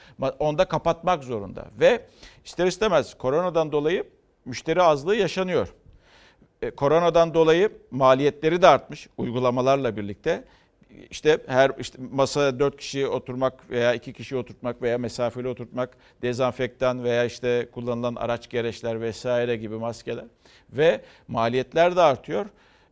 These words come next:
Ee, diyor ki bir tanesi, "Ben," diyor, "kiramı mı çıkartacağım buradan? Personel maaşımı mı çıkartacağım yoksa devlete vergimi mi ödeyeceğim?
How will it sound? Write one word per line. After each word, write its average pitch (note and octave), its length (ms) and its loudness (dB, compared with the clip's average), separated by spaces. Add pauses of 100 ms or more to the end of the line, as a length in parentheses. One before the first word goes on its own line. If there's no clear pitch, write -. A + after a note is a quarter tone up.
Ee, A#2 360 -2 (320)
diyor F#3+ 260 2
ki G3 140 -8
bir D3 80 -4
tanesi, A#2 460 -2 (640)
"Ben," C3+ 200 -2
diyor, E3+ 260 -2 (120)
"kiramı D#3+ 440 4
mı E3+ 220 2 (220)
çıkartacağım B2+ 640 -4
buradan? G2+ 260 -4 (500)
Personel C#3+ 520 0
maaşımı F3 460 0
mı A#2+ 100 -8
çıkartacağım B2+ 680 -6 (320)
yoksa E3 300 -2
devlete E3+ 360 2
vergimi E3+ 380 2
mi E3 80 -6
ödeyeceğim? G#2 360 -10